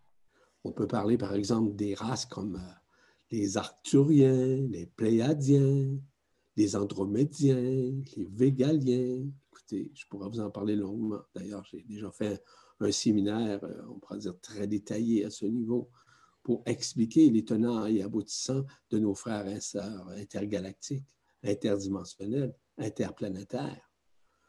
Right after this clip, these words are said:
dans des mondes unifiés comme dans des mondes non unifiés. Voyez-vous, la Confédération, par exemple,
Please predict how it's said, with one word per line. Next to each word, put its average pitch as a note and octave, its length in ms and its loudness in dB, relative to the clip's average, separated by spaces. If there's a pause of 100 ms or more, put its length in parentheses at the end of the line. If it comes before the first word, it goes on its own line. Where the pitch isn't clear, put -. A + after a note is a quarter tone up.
(180)
dans G2+ 160 0
des G2 180 2
mondes A2 320 4
unifiés G#2 500 2
comme A2 200 -4
dans G2 120 -2
des G2 140 0
mondes A2+ 360 0
non F3+ 200 4
unifiés. G2 600 -2 (1400)
Voyez-vous, G3 480 4 (380)
la - 100 -4
Confédération, A2+ 1000 0
par G#2 200 -6
exemple, B2 640 0